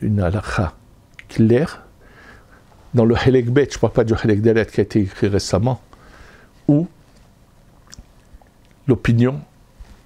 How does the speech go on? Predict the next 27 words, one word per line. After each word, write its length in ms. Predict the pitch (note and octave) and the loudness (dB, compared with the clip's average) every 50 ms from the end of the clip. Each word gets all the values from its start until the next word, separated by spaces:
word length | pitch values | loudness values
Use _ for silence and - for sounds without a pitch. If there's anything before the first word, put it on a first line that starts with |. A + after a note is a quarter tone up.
| _ _ _ _ _ _ _ _ _ _ _ - | _ _ _ _ _ _ _ _ _ _ _ -6
de 140 | - A2 A2+ | -2 0 2
Rav 180 | G#2+ A2 G#2 G2 | 2 2 2 2
Ben 200 | G#2 A#2+ A2+ - | 0 0 0 -2
Sion 360 | - - A#2+ A#2 B2 B2+ - - - | -2 0 0 0 0 -2 -4 -6 -6
était 300 | - - - - A#2 G#2 | -6 -4 -2 -2 -2 0
de 120 | G2+ G2+ | 0 -2
tolérer, 580 | - - - - D3 C#3+ B2+ A2 G2+ F#2 F2+ - - - _ _ - _ _ _ _ - | -4 -2 0 0 2 2 4 2 2 0 -2 -6 -8 -14 _ _ -20 _ _ _ _ -6
de 200 | B2 A#2+ A#2 C#3+ | -2 0 2 2
priori, 440 | C#3 - - B2 A2 G#2+ G2+ G#2+ G2+ | 2 0 0 2 2 2 2 2 0
les 100 | G#2 G2+ | 0 -2
khatrila, 560 | - - A2 - - - A2+ G2+ F2 D2 - - _ - - - - - - - | -4 -6 -6 -6 -4 -4 -2 -2 -2 -4 -6 -10 _ -20 -20 -20 -20 -16 -8 -2
les 60 | G#2+ G#2+ | 0 0
versets 300 | A2 - - - A2 A2+ | 0 0 -2 -2 -2 0
de 120 | A2 A2 | 0 0
l'eau, 200 | G#2 G#2+ G2+ G2+ - - - _ _ _ _ _ _ _ _ _ - - _ _ - - _ _ _ - | 0 0 -2 -4 -6 -16 -20 _ _ _ _ _ _ _ _ _ -20 -20 _ _ -20 -20 _ _ _ -2
de 80 | B2 A#2 | 0 2
la 120 | A2 G#2+ | 2 2
bouilloire, 560 | G#2 A2+ A2 G2+ G2+ G#2 G2+ F#2+ - - - - - - - _ _ _ _ - _ _ _ _ _ _ _ _ _ _ - | 0 2 0 2 2 2 0 -2 -4 -10 -18 -20 -20 -20 -20 _ _ _ _ -20 _ _ _ _ _ _ _ _ _ _ -2
dans 340 | A#2 A2 C3+ C3 A2 F#2 - - - - - - - - - - - - - - - - - - - - - - - - - - - - - - - - - | 0 2 2 2 0 -4 -10 -16 -20 -20 -20 -20 -20 -20 -20 -20 -20 -20 -20 -20 -20 -20 -20 -20 -20 -20 -20 -20 -20 -20 -20 -18 -18 -16 -16 -16 -18 -8 -2
le 140 | - B2 A#2+ | 2 2 2
plat 240 | G#2 - - B2 G#2 | 2 2 0 0 0
qui 140 | - - G2+ | 0 -4 -6
est 20 | |
sur 160 | - - B2+ | -4 -2 -2
la 120 | G2+ G2 F#2+ | -2 -2 -2
plaque, 480 | - - B2+ D3+ E3+ - - - - - - - - _ _ - | -2 0 0 0 -2 -4 -10 -18 -18 -18 -20 -20 -20 _ _ 0
et 240 | B2 B2+ D3 D#3+ | 0 0 0 0